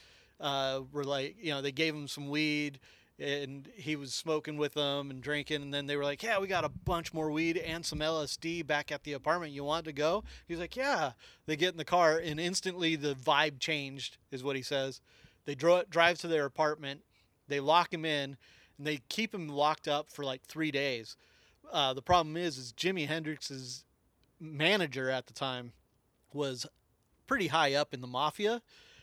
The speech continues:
and these guys were wannabe mafia, and they were try-, and when they contacted the manager for a ransom, a bunch of, uh, thugs from the mafia show up and basically just,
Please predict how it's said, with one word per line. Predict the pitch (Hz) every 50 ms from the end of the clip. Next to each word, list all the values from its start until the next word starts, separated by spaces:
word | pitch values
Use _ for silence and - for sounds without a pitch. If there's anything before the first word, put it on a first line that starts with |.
| - - - -
and | - 147 139 139 135 123
these | 139 185 208 220 180 156
guys | - 170 156 147 143 139 139 139 127 - -
were | 131 143 135 135 131 127 127 - - - 135
wannabe | 120 127 135 147 160 170 156 180 180
mafia, | 165 170 180 185 175 - 220 214 226 233 - _ _ _ _ - - - _ _ -
and | 131 131
they | 143 151
were | 147 139
try-, | 127 - 156 151 151 156
and | 151 233 175 151 147 139 139 147 160 151 156
when | 151 147 139
they | 147 156 156
contacted | - 165 165 156 143 - 165 156 151 - 165 139
the | 143
manager | 139 139 143 151 156 160 147 175 170 165
for | 156 - - 147 139 131 131 131 131 - -
a | 160 127
ransom, | 120 131 139 147 160 156 - 208 208 208 214 - _ - - - - - - - - - - - 156
a | 139 135 131 131 131 127 120 113
bunch | - 156 160 185 - 190
of, | 175 143 131 131 147
uh, | 143 135 131 131 127 123 123 117 - _ _ _ _ _ -
thugs | - - 180 175 170 156 143
from | - - 170 156 143
the | 135
mafia | 131 139 147 175 180 - - 156 143 131
show | - - 160 151 135 127 127
up | 123 123 135 _ - _ _ - - - - _ _ _ _ -
and | 151 143 139 139 135 127
basically | 147 156 165 - - 156 - 151 143
just, | 127 135 127